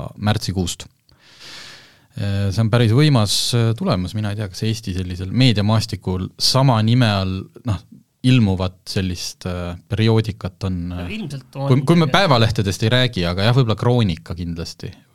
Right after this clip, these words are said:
Speaker 1: ilm-, tõenäoliselt ja sellised asjad.
Speaker 2: Jaa, nad on ka korra nädalas ju vist, jah.
Speaker 1: On natuke
Speaker 2: Täpselt.
Speaker 1: Mikker lähemal omal äkki. Nii.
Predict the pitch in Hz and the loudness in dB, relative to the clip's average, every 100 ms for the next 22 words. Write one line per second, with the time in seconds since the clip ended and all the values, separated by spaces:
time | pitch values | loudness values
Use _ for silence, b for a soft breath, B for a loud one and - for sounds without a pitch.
0 | - _ 98 92 - 98 87 87 87 - | -20 _ -8 -6 -4 -4 -4 -8 -10 -10
1 | 95 87 87 87 82 - _ _ 156 151 | -8 -8 -8 -10 -10 -14 _ _ -12 -8
2 | 139 139 147 143 143 143 135 135 120 120 | -8 -8 -8 -8 -8 -10 -10 -12 -16 -18
3 | 139 135 - - 135 92 95 - _ _ | -18 -20 -16 -8 -4 -4 -8 -16 _ _
4 | - - 143 90 107 101 90 90 87 90 | -6 -6 -6 -2 0 0 -2 -4 -4 -8
5 | 92 110 - b b b b _ 117 113 | -10 -14 -18 b b b b _ -2 -2